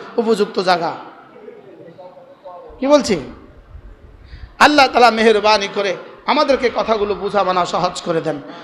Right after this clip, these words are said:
সকলে বলেন আমিন। তাইলে আমাদের দেশে যা ঘটেছে কিভাবে হয়েছে? আজকে যারা ক্ষমতায় গিয়েছেন সতেরো জন,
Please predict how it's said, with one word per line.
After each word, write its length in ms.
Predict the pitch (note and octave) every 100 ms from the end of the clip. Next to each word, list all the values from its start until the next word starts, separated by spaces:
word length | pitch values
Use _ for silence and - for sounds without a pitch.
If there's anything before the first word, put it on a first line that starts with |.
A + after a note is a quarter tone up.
| -
সকলে 360 | A3+ G#3+ B3+
বলেন 220 | A#3 A#3 A3
আমিন। 560 | G#3+ G#3 G#3 G#3+ F#3 C3+ - - - -
তাইলে 200 | G#3+ A#3
আমাদের 360 | C#4 C4 C4+ D4
দেশে 240 | C4+ C4
যা 200 | B3 B3 C4+
ঘটেছে 360 | C4+ C#4 C4 -
কিভাবে 440 | - C4+ C#4+ D#4
হয়েছে? 500 | D#4 D#4 D4+ B3 F3+ - - - - - - - - - - - -
আজকে 260 | A3+ - C4+
যারা 200 | C#4 D4
ক্ষমতায় 420 | C4+ C#4 D4 D4
গিয়েছেন 360 | C4 C#4+ C#4+ C#4
সতেরো 300 | C4+ C4+ C#4+
জন, 280 | C#4 A#3+